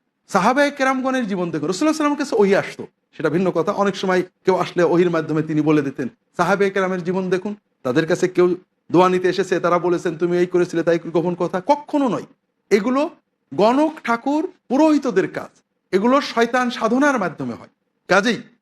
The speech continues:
আপনারা যদি কোনো অসুস্থতার জন্য দোয়ার জন্যও যান, তাহলে দেখতে হবে ওই ব্যক্তি মুত্তাকি কিনা, তার জীবনের শরিয়ত পূর্ণ পালন আছে কিনা। বিশেষ করে ওই ব্যক্তি মনের কথা বলার কোনো প্রবণতা আছে কিনা।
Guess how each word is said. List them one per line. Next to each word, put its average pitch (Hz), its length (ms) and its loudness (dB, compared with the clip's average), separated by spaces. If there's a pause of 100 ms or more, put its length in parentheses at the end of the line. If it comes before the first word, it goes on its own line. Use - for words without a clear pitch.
(360)
আপনারা 226 340 0
যদি 240 220 -6
কোনো 214 440 -2
অসুস্থতার 208 680 -4
জন্য 208 400 -4 (480)
দোয়ার 226 300 4
জন্যও 254 340 2
যান, 143 340 -2 (160)
তাহলে 147 160 -2
দেখতে 165 260 2
হবে 233 120 4
ওই 233 180 4
ব্যক্তি 254 260 -4
মুত্তাকি 294 400 0
কিনা, 151 280 -10 (340)
তার 165 260 2
জীবনের 185 280 0
শরিয়ত 196 440 0
পূর্ণ 302 280 2
পালন 220 280 -2
আছে 175 200 -4
কিনা। 123 260 -10 (220)
বিশেষ 294 360 2
করে 202 260 0 (180)
ওই 208 160 6
ব্যক্তি 226 420 -6
মনের 208 360 -2
কথা 214 380 -2
বলার 180 320 0
কোনো 180 200 -4
প্রবণতা 147 460 -2
আছে 131 200 -6
কিনা। - 240 -14